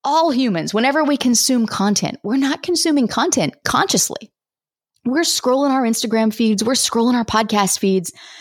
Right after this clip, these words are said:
and we are engaging with content that resonates with us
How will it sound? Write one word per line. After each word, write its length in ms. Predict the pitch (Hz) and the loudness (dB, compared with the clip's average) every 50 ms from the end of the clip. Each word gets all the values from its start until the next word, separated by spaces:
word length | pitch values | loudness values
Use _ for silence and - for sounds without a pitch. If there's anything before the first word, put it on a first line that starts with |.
| - - - - - - - - | -20 -20 -20 -20 -20 -12 -6 -2
and 240 | 247 247 247 240 240 | 0 0 2 2 2
we 160 | 277 285 294 | 2 2 2
are 200 | - 240 240 - - | 2 2 0 0 0
engaging 840 | 226 208 202 196 180 - - 226 233 269 277 254 196 208 190 185 185 | 0 2 2 2 0 0 -2 0 0 2 0 0 0 0 0 2 2
with 240 | 175 165 - - - | 2 0 -2 -4 -8
content 580 | - - - 190 196 220 220 - 285 285 247 | -6 -2 0 0 2 2 2 2 0 0 0
that 220 | - 185 - - - | 0 -2 -2 -4 -6
resonates 680 | 147 151 160 170 175 170 - 214 214 226 247 226 - | -8 -2 0 0 2 2 2 2 2 2 0 -2 -2
with 160 | - 262 269 - | -2 -2 0 0
us 320 | 294 311 320 - - - | 0 0 -2 -4 -6 -10